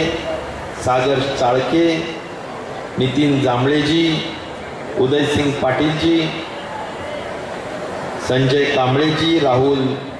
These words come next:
खंजिरेजी, श्री सुरेश नगारेजी, ज्यांनी आम्हाला सगळ्यांना निमंत्रित केलं, ते सगळे या संस्थेचे पदाधिकारी, ज्यामध्ये अध्यक्ष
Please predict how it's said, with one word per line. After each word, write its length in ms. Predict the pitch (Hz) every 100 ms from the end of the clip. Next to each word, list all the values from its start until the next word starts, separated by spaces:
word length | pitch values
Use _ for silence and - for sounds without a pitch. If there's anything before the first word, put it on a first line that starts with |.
| -
खंजिरेजी, 680 | 131 143 170 185 170 123 117 - - - - - - - - - - - - - -
श्री 180 | 147 151
सुरेश 440 | 143 143 147 147 131
नगारेजी, 640 | 127 127 151 170 156 113 107 - - - - - - - - - - - - - - - - - - - - - - 131
ज्यांनी 280 | 143 160
आम्हाला 360 | 170 160 165 170
सगळ्यांना 500 | - 151 156 156 160
निमंत्रित 520 | 156 147 156 156 160 160 -
केलं, 300 | 151 156 156
ते 80 | 151
सगळे 580 | - 143 147 151 143 - - - - - -
या 160 | 139 147
संस्थेचे 960 | 143 139 135 151 147 151 151 143 135 -
पदाधिकारी, 640 | 139 156 190 175 123 104 104 - - - - - - - - - - - - - - 117
ज्यामध्ये 360 | 131 139 143 147
अध्यक्ष 480 | 131 - 151 151